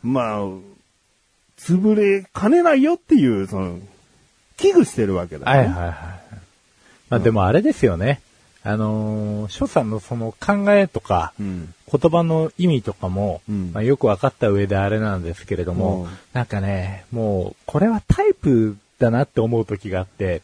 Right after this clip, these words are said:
Speaker 1: タイプ。
Speaker 2: うん。もう喋り方のタイプがね、
Speaker 1: うん。
Speaker 2: クレーマーなんですよね。<laughs> 理にかなってるし、理屈っ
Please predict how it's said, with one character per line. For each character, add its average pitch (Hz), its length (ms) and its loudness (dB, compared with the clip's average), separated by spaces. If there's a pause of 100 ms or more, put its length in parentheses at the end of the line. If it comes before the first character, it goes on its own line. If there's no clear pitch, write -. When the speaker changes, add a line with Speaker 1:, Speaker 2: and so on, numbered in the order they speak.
(120)
Speaker 1:
タ - 140 -10
イ 104 60 -8
プ。 - 180 -20 (260)
Speaker 2:
う - 20 -4
ん。 92 300 -6 (300)
も - 20 -20
う 110 40 -6
喋 156 360 0
り 311 120 2
方 302 240 2
の 113 160 0
タ 175 160 2
イ 165 60 2
プ 104 120 -6
が 92 140 -2
ね、 90 260 -6 (280)
Speaker 1:
う 98 40 -10
ん。 87 180 -12
Speaker 2:
ク 156 160 4
レ 202 140 6
ー - 20 -2
マ - 80 -2
ー 381 380 4
な 370 100 8
ん 208 60 0
で 381 120 6
す - 160 4
よ 302 1600 2
ね。 370 120 0
<laughs> - 60 -20 (1300)
理 294 200 0
に 294 140 -2
か 240 140 2
な 269 120 0
っ - 60 -8
て 262 160 -2
る 226 100 2
し、 247 140 -4
理 226 200 2
屈 311 160 6 (200)
っ 330 40 4